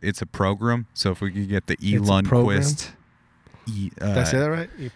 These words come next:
Speaker 2: It's a program?
Speaker 1: It's a program.
Speaker 2: Program.
Speaker 1: Program.
Speaker 2: Program.
Speaker 1: Yeah, it means absolutely nothing. It's just the way that my
Speaker 2: <laughs>
Speaker 1: grandfather says the news program. He always says program. I've
Speaker 2: Okay,
Speaker 1: noticed,
Speaker 2: I
Speaker 1: like,
Speaker 2: dig it,
Speaker 1: people
Speaker 2: I
Speaker 1: from
Speaker 2: dig
Speaker 1: a
Speaker 2: it.
Speaker 1: certain generation seem to say it that way. So,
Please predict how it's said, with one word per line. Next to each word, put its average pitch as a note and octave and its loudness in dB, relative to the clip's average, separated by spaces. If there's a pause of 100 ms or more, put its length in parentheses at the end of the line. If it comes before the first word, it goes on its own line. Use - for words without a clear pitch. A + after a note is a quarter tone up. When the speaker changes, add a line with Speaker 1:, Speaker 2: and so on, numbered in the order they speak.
(120)
Speaker 2:
It's - -14
a B2 -10
program? C3 -2
Speaker 1:
It's D3 2
a C3 -2
program. F#2+ 0 (180)
Speaker 2:
Program. G#2+ 2
Speaker 1:
Program. G2+ 0 (160)
Speaker 2:
Program. A2 -2
Speaker 1:
Yeah, G2+ 2
it - 0
means C#3+ 4
absolutely C#3 4
nothing. G#2 0
It's E2+ -2
just - -4
the G#2+ 4
way G#2+ 6
that G2 4
my F#2+ 4
Speaker 2:
<laughs> E2 -2
Speaker 1:
grandfather G2 4
says F#2 -2
the F2+ 2
news F2+ 2
program. D#2+ 0
He F2 -2
always F2+ 2
says F#2 2
program. F#2+ 2
I've E2 -2
Speaker 2:
Okay, - 2
Speaker 1:
noticed, - 2
Speaker 2:
I - 4
Speaker 1:
like, - 2
Speaker 2:
dig B2+ 4
it, B2+ 4
Speaker 1:
people C3+ 2
Speaker 2:
I B2 0
Speaker 1:
from B2 2
Speaker 2:
dig - 2
Speaker 1:
a - 2
Speaker 2:
it. - -4
Speaker 1:
certain F2 0
generation F2 0
seem F2+ -2
to D#2 -4
say E2+ -2
it E2+ -2
that F2 -4
way. F2 -4
So, E2 -4